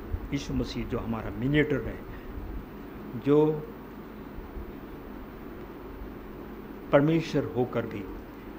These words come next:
इस धरती पर आया, हमारे बीच आया, मनुष्य बन गया और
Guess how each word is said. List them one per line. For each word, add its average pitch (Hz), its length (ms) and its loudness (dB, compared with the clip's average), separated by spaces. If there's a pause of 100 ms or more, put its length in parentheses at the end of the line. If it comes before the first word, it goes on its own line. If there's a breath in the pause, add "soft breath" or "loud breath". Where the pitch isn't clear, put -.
(100)
इस - 200 -2
धरती 147 320 4
पर - 460 -2
आया, 107 300 4 (680)
हमारे 135 360 6
बीच 131 460 0
आया, 101 280 0 (680)
मनुष्य 175 560 10
बन 135 160 4
गया 117 240 -2 (1300)
और 104 300 2